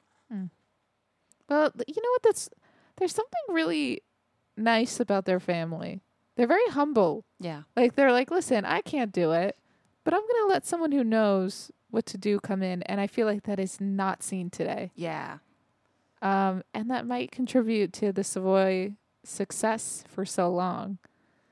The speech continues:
Speaker 1: because they were actually hiring people who knew what
Speaker 2: <laughs> Who
Speaker 1: they
Speaker 2: were
Speaker 1: were doing,
Speaker 2: competent.
Speaker 1: <laughs> who were competent. Yeah.
Speaker 2: <laughs>
Speaker 1: Yeah. So the nineteen fifties comes around, and Elizabeth's coronation ball in nineteen fifty-three is held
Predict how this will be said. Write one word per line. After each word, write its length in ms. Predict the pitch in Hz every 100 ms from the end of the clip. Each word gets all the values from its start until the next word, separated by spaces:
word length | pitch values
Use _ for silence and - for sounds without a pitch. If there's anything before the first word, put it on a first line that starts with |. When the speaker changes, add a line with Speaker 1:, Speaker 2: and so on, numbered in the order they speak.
| _ _ _ _ -
Speaker 1:
because 240 | 226 208
they 100 | 226
were 140 | 202 -
actually 460 | 196 202 - 226
hiring 560 | 202 202 190 190 196 226
people 360 | 254 233 - 240
who 140 | 240
knew 160 | 240 240
what 120 | 262
Speaker 2:
<laughs> 60 | -
Who 80 | - 320
Speaker 1:
they 20 |
Speaker 2:
were 80 | 311
Speaker 1:
were 40 | 302
doing, 240 | 302 381
Speaker 2:
competent. 360 | 415 440 - 381
Speaker 1:
<laughs> 40 |
who 100 | 415
were 100 | 427 392
competent. 540 | 403 370 359 392 359
Yeah. 320 | - 466 - 392
Speaker 2:
<laughs> 40 | - 349 _ _ - _
Speaker 1:
Yeah. 140 | 330 269
So 160 | - 262
the 120 | 254
nineteen 360 | 269 330 403 381
fifties 640 | - 247 - 226 247 262
comes 320 | - 247 214
around, 500 | 214 196 185 196 240 -
and 580 | 208 202 202 196 196 196 - - - _ _ _ _ -
Elizabeth's 920 | 226 240 262 302 277 269 - - - - -
coronation 720 | - 262 220 208 247 - 233
ball 260 | 185 180 180
in 80 | 196
nineteen 340 | 196 196 202
fifty-three 880 | - 190 - 190 - 226 180 180 220 - _ -
is 160 | 214
held 340 | - 214 202